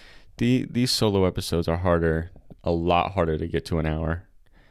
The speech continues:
because you need to do fifty percent more talking. Um, let's, I'll just,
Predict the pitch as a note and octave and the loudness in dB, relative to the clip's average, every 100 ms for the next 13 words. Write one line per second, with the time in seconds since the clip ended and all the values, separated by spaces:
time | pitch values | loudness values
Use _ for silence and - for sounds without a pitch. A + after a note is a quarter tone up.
0 | - - - F#2 F2+ F2+ F#2+ F#2 F2 F2+ | -20 -20 -8 -4 -2 -2 -2 -2 -2 -2
1 | F2+ E2+ - - F#2+ - F#2 F2+ - D#2+ | -2 -2 -4 -6 -4 -2 -2 -2 -2 -2
2 | D#2+ D#2 D#2+ E2 - E2 F2 - - - | -2 -2 -2 -2 -2 -6 -6 -14 -20 -20
3 | - E2+ F2 E2 D#2+ D#2+ D#2 E2 F#2+ - | -4 0 2 4 2 2 0 -2 -8 -14
4 | _ _ - - - - - - - - | _ _ -20 -20 -20 -20 -20 -12 -10 -8
5 | - - - - B2 - | -10 -12 -12 -6 -4 -6